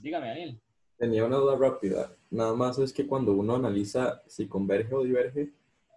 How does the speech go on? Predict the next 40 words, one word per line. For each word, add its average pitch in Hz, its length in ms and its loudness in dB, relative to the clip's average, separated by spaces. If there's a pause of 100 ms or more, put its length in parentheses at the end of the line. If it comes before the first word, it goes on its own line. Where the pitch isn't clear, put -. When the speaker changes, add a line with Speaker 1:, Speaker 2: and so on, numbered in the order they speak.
(120)
Speaker 1:
Ujú. 104 180 -14
Speaker 2:
y 104 300 -2
en 104 100 -4
el 95 80 -10
caso 98 280 2
de 127 80 4
tener 98 240 -2
que 123 100 -10
partirla, 123 720 -2 (300)
si 113 140 -2
uno 110 200 2
analiza 127 600 -2 (100)
una 110 460 0
y 104 100 -10
se 107 120 -2
da 95 200 2
cuenta 117 440 -2
que 95 440 0 (260)
esa 104 280 2
diverge, 131 600 0 (280)
Speaker 1:
Ujú. 123 280 -10
Speaker 2:
entonces 101 320 -4
no 107 60 0
hace 110 140 -8
falta 117 240 2
calcular 95 380 0
la 101 120 2
otra. 92 360 -2 (160)
Speaker 1:
No, 175 180 -4
no, 120 220 -8 (160)
no 120 140 -6
hace 120 180 -8
falta. 131 340 -6 (140)
Ya 120 300 -6
con 143 140 -14
eso 143 160 -12
es 147 40 -12
más 135 160 -8
que 131 80 -20
suficiente. 113 380 -20